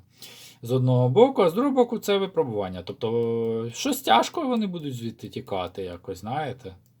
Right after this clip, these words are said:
Схоже, не, не до ладу, як завжди. Ну, я здогадуюсь, чому вони будуть тяжко тікати. Дивіться, Кану, да, це про гарні новини.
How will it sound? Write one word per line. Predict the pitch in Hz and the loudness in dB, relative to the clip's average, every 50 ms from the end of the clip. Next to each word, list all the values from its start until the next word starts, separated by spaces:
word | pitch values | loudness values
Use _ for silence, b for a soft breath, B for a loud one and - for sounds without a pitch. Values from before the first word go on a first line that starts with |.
| _ _ _ _ _ _ _ _ _ - | _ _ _ _ _ _ _ _ _ -12
Схоже, | - - 127 127 120 120 120 117 117 113 | -6 -2 0 0 2 2 0 0 -2 -4
не, | 117 127 139 143 | -4 -4 -4 -2
не | 143 151 165 180 185 175 | -2 -2 0 0 0 2
до | 156 170 175 170 | 2 4 4 6
ладу, | 170 170 156 139 120 113 101 98 | 6 6 4 4 0 -4 -4 -4
як | 95 92 92 92 | -4 -4 -6 -6
завжди. | 92 95 92 90 90 87 90 92 101 - _ b b b b b b b b b b b b _ - | -8 -8 -8 -8 -8 -12 -14 -16 -18 -20 _ b b b b b b b b b b b b _ -14
Ну, | 143 151 175 185 175 | -10 -6 -4 -2 0
я | 160 160 160 | 2 2 2
здогадуюсь, | 151 165 185 175 160 143 120 104 98 98 92 90 | 4 4 4 6 6 6 6 4 2 -4 -8 -12
чому | - - 107 104 98 98 | -12 -12 -12 -10 -8 -8
вони | 98 101 101 | -8 -8 -10
будуть | 98 104 101 104 117 | -8 -8 -10 -10 -8
тяжко | - 220 247 247 - - - _ | -6 -6 -6 -6 -8 -16 -18 _
тікати. | - 135 127 - 127 123 113 - - - _ B B B B B B B B B B B B | -16 -14 -10 -10 -10 -10 -10 -12 -18 -20 _ B B B B B B B B B B B B
Дивіться, | 185 208 208 190 160 127 131 123 | -2 0 2 2 2 2 0 0
Кану, | 123 208 214 190 165 143 131 135 | 4 6 6 6 6 4 0 -4
да, | 139 - 285 349 359 339 | -4 -2 -2 0 0 -2
це | 330 - 285 | -4 -6 -6
про | - - 247 | -2 0 2
гарні | 208 233 262 262 247 214 | 4 4 4 4 2 -2
новини. | 202 202 175 147 147 143 135 127 123 | -2 -2 -2 -2 -2 -4 -4 -4 -6